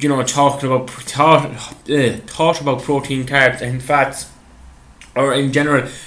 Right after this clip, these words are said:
ever took much heed of what they're eating, are going to struggle this, struggle when it comes to food cravings, because they've probably never been in a stage of, like, limiting what they eat, or even been in some sort of a diet, or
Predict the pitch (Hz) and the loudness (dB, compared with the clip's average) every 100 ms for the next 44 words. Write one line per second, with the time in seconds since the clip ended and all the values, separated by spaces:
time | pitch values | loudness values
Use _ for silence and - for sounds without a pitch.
0 | - - 147 143 127 - 156 151 139 - | -4 2 4 6 4 0 -4 -2 -2 0
1 | 147 123 135 131 135 139 127 123 131 139 | 0 2 -2 -2 -2 -2 -2 -4 -2 -2
2 | 127 - 135 131 123 123 - - - - | -2 -2 -2 -2 -2 -6 -12 -20 -20 -20
3 | - - - - 185 190 175 143 147 135 | -16 -8 -6 0 2 4 4 4 2 -2
4 | - 156 151 135 - 135 139 143 143 127 | -4 -2 -2 -2 -2 0 2 0 0 -2
5 | 123 123 123 139 139 - - - - - | -4 -8 -2 0 0 -2 -12 -20 -4 4
6 | 143 139 151 143 139 143 135 135 127 - | 4 4 0 2 2 2 2 0 0 -4
7 | - - - 147 147 139 131 127 - 143 | -16 -20 -2 4 4 4 0 -2 -2 -2
8 | 135 131 123 120 120 120 - - - - | 0 0 -2 0 0 -2 -6 -18 -20 -20
9 | - - 135 139 127 131 127 127 127 127 | -20 -4 0 2 2 0 0 0 0 2
10 | 131 123 - 127 127 131 123 123 127 127 | 2 0 0 2 4 2 0 -2 -2 -2
11 | 117 135 127 135 127 120 120 135 127 - | -4 -6 -4 -2 -2 -2 -2 2 2 0
12 | 131 127 123 | 0 4 2